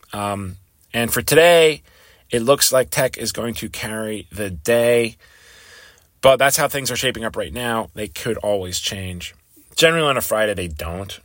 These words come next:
unless there's some new news that comes out. But that's what we got here. So enjoy the rally. I don't know where we stand on the week if we're back to even again. Uh, it would be the worst, the first, uh, drop, weekly drop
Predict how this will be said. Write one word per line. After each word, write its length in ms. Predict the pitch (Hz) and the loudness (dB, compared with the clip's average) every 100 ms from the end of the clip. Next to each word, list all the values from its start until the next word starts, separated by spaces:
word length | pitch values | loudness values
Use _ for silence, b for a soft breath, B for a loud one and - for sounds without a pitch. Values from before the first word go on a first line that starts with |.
| - | -6
unless 260 | 135 143 - | 2 2 2
there's 160 | 123 | -6
some 140 | - 110 | -6 -4
new 280 | 107 98 - | -6 -6 -10
news 360 | 92 95 92 85 | -10 -8 -8 -10
that 100 | 76 | -12
comes 240 | 78 78 | -12 -12
out. 180 | 82 76 - B B B B B B B B B B _ | -12 -14 -18 B B B B B B B B B B _
But 140 | 139 | 4
that's 260 | 160 180 - | 4 4 0
what 140 | 170 | -2
we 240 | 165 170 135 | 2 2 4
got 420 | 170 156 156 - | 4 4 2 -2
here. 680 | - - 160 147 143 139 117 | -10 -8 -2 2 4 4 0
So 720 | - 151 143 143 147 143 143 | 2 4 6 6 4 2 -2
enjoy 880 | - 135 131 135 139 139 139 135 117 | -6 -10 -8 -4 0 0 0 -2 -6
the 140 | 123 | -6
rally. 680 | 127 135 139 131 135 127 123 | 0 2 4 2 2 -2 -6
I 140 | - 135 | -4 -2
don't 140 | 156 | 0
know 100 | 147 | 0
where 100 | 131 | 0
we 100 | 131 | -2
stand 280 | - 131 120 | -4 -4 -6
on 80 | 110 | -6
the 80 | |
week 320 | 104 117 110 117 | -6 -6 -8 -10
if 140 | - | -8
we're 220 | 107 95 - _ _ _ | -6 -6 -10 _ _ _
back 240 | - 107 110 | -6 -6 -6
to 100 | - | -10
even 300 | 104 110 98 | -10 -10 -10
again. 460 | 92 85 87 82 - - | -10 -10 -12 -16 -18 -14
Uh, 180 | 92 95 | -10 -6
it 60 | |
would 140 | 110 143 | -4 -2
be 80 | |
the 120 | 135 110 | 0 -2
worst, 480 | 104 117 110 - | 0 0 0 -2
the 100 | 113 | -4
first, 600 | 110 - - 123 113 - | -6 -6 -4 -2 0 0
uh, 200 | 113 95 | 0 0
drop, 420 | 90 107 98 95 - - _ _ _ _ | -2 -2 -2 -4 -8 -20 _ _ _ _
weekly 320 | - 104 - 98 | -10 -10 -8 -6
drop 360 | 104 95 90 | -2 -2 -2